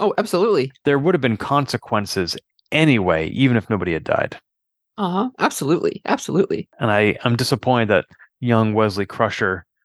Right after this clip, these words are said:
Speaker 2: who knows Captain Picard so well because they were trapped in that desert cave together, that he fell for it. I know from Harry Potter that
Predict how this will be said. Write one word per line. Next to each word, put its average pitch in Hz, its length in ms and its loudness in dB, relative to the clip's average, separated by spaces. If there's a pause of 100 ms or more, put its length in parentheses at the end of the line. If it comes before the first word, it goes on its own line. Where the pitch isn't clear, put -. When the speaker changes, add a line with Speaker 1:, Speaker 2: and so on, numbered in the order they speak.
(160)
Speaker 2:
who 120 140 2
knows 120 440 2
Captain 120 260 -4
Picard 98 340 0
so 127 300 0
well 107 420 2
because 98 300 -6
they 101 80 0
were 92 100 0
trapped - 300 -4
in 110 80 -2
that 90 140 0
desert 107 320 0
cave 113 260 2
together, 87 460 -2 (960)
that 104 320 2 (640)
he 156 200 0
fell 143 280 2
for - 260 -6
it. - 80 -20 (320)
I 127 120 0
know 135 400 2
from 131 220 -2
Harry 117 220 2
Potter 104 400 0
that 90 240 0